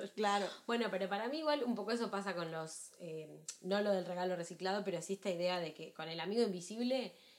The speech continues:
Speaker 2: Eh, se corre el riesgo de que no todos los regalos estén un poco en el mismo nivel.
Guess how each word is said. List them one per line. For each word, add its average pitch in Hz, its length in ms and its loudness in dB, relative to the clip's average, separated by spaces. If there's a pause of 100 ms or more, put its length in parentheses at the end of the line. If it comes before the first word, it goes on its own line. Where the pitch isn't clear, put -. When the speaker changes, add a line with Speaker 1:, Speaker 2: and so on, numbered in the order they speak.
(520)
Speaker 2:
Eh, 175 540 -2 (240)
se 196 200 -4
corre 240 240 2
el 226 100 2
riesgo 233 520 2
de 185 180 -2
que 175 160 0
no 214 300 2
todos 226 240 2
los 214 120 -2
regalos 208 420 2
estén 202 280 -2
un 202 120 2
poco 208 180 -2
en 196 80 0
el 175 60 0
mismo 180 260 0
nivel. 165 380 0